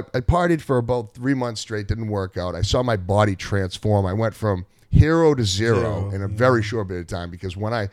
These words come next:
Speaker 1: when my back started going, I was like, I don't know, like five percent body fat, walking around all the time, totally sh-, I mean, I was in great shape. It was a
Speaker 2: Yeah.
Speaker 1: I miss that shape. And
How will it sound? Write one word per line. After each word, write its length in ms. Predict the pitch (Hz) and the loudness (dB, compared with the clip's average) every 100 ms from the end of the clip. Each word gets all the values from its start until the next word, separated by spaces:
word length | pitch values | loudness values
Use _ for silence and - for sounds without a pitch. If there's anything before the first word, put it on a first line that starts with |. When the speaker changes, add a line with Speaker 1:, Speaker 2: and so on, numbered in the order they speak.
| - _ _ _ _ _ - | -10 _ _ _ _ _ -6
Speaker 1:
when 140 | 110 | -2
my 100 | 113 | 0
back 260 | 113 151 156 | 2 2 2
started 340 | 139 120 95 | 0 0 0
going, 340 | 113 120 107 92 | 2 4 2 -2
I 80 | |
was 220 | 98 98 95 | -4 -4 -6
like, 220 | 82 76 _ _ _ _ _ _ _ _ _ _ - | -10 -12 _ _ _ _ _ _ _ _ _ _ -14
I 40 | |
don't 40 | 60 | -12
know, 60 | |
like 220 | 73 - - | -12 -16 -20
five 440 | - 110 110 107 | -8 -4 -2 -2
percent 340 | 113 - 104 | -4 -2 -2
body 260 | 90 95 101 | 0 0 0
fat, 320 | - 110 104 | 0 0 2
walking 280 | 104 98 101 | 2 0 -2
around 220 | 101 95 - | -4 -4 -6
all 200 | 90 92 | -4 -4
the 120 | 92 | -6
time, 440 | 104 95 92 95 95 | -6 -6 -6 -10 -2
totally 440 | 101 117 117 107 | 0 0 0 -2
sh-, 120 | 95 - | -4 -6
I 80 | 117 | -6
mean, 140 | 120 | -4
I 60 | 120 - _ | -4 -8 _
was 120 | - | -14
in 100 | 117 | -8
great 260 | 110 87 | -6 -6
shape. 380 | - 110 78 - | -6 -6 -8 -8
It 80 | 107 | -6
was 100 | 101 | -4
a 40 | 101 | -4
Speaker 2:
Yeah. 160 | 98 104 101 _ 117 | -6 -10 -14 _ -4
Speaker 1:
I 80 | |
miss 240 | 147 180 - | 2 2 2
that 180 | 80 - | -2 -6
shape. 280 | 71 60 - _ - - _ - | -10 -10 -14 _ -20 -20 _ -4
And 300 | 120 113 110 | 0 0 -2